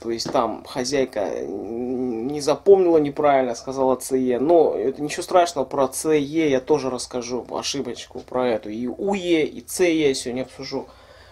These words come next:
У нас эта машинка подошла с Л Е. То есть это поправочка такая небольшая, потому что сейчас сама женщина звонила, говорит, говорит, "Илья, там не это, не Ц Е", потому что я отправил сообщение, чтобы уточнить.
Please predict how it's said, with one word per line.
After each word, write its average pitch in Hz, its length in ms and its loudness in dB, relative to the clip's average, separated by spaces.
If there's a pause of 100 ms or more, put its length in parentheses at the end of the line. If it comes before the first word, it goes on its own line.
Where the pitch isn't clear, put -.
(120)
У 131 80 -4
нас 147 240 2
эта 135 140 0
машинка 143 440 -2
подошла 131 440 2
с - 220 -4
Л 143 180 2
Е. 135 320 -2 (240)
То - 100 -10
есть 127 140 -8
это 131 160 -6
поправочка 135 560 2
такая 120 260 -8
небольшая, 151 520 2
потому 127 240 -4
что - 180 -6 (640)
сейчас - 420 0
сама 131 400 2 (540)
женщина 135 480 -2
звонила, 147 500 4
говорит, 143 440 -4
говорит, 143 300 -16
"Илья, 135 340 0
там 131 200 -2 (180)
не 135 80 -4
это, 117 200 -8 (520)
не 139 80 -8
Ц 151 260 -2
Е", 135 220 -4
потому 135 320 -6
что - 180 -8
я 135 240 0 (460)
отправил 135 480 2
сообщение, 135 600 0 (280)
чтобы - 220 -8
уточнить. 131 500 -4